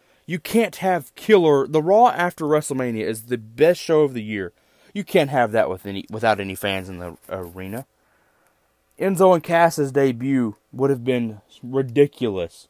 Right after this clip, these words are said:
with no fans. The Dudleys' return with no fans, dead. Lashley's return,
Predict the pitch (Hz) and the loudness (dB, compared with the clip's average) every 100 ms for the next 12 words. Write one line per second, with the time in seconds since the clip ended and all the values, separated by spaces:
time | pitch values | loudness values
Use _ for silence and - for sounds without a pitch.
0 | _ _ _ _ _ _ _ _ _ _ | _ _ _ _ _ _ _ _ _ _
1 | _ _ _ _ 120 110 117 98 92 87 | _ _ _ _ -6 -2 -2 -2 -4 -6
2 | 87 - _ _ _ 143 143 156 156 156 | -8 -16 _ _ _ -2 6 6 6 4
3 | 139 139 151 151 165 160 - 127 139 151 | 2 -2 2 2 2 -2 -8 -2 2 2
4 | - 165 175 175 - _ 120 113 101 98 | 2 2 2 -2 -14 _ -12 0 2 2
5 | 107 _ _ _ _ _ _ _ _ - | -2 _ _ _ _ _ _ _ _ 4
6 | 127 143 156 151 147 - 160 160 | 6 6 4 -2 0 2 0 0